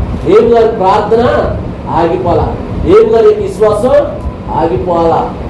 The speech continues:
ఏబు గారి యొక్క భక్తి ఆగిపోవాలా? ఏబు గారి యొక్క నడక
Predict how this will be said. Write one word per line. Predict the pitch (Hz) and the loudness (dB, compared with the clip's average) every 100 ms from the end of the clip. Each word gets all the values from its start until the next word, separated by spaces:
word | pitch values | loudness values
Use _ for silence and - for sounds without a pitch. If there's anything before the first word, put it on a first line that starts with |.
| - - | -6 2
ఏబు | - 247 233 | 4 4 4
గారి | 233 220 | 4 4
యొక్క | 214 202 143 | 4 -2 0
భక్తి | 196 165 185 294 294 170 - - - | 0 0 -4 -2 0 -2 -4 -10 -4
ఆగిపోవాలా? | 175 190 196 196 180 - - - - 156 | 0 2 0 0 0 0 -4 -8 -4 4
ఏబు | 220 247 | 4 4
గారి | 240 240 226 | 2 2 2
యొక్క | 233 214 | 2 0
నడక | 185 202 240 247 311 - - | 0 0 0 2 2 2 -2